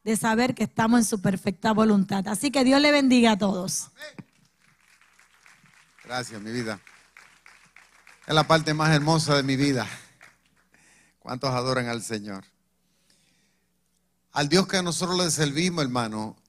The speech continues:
Speaker 2: es un Dios real. Esto no es un cuento, es un Dios real.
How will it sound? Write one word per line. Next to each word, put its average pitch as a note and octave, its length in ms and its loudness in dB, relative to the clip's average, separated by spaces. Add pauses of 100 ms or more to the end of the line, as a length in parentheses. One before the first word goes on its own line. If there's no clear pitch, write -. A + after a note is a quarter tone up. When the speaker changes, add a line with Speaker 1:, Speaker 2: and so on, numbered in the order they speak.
Speaker 2:
es A#2+ 240 -8
un C#3+ 140 -6
Dios C#3+ 200 -2
real. D3+ 480 -4 (1300)
Esto B2+ 260 -16
no C3+ 100 -8
es C3+ 60 -4
un C3+ 160 -8
cuento, A2+ 440 -12
es G2+ 140 -16
un A2+ 120 -14
Dios A#2 200 -6
real. A2 400 -4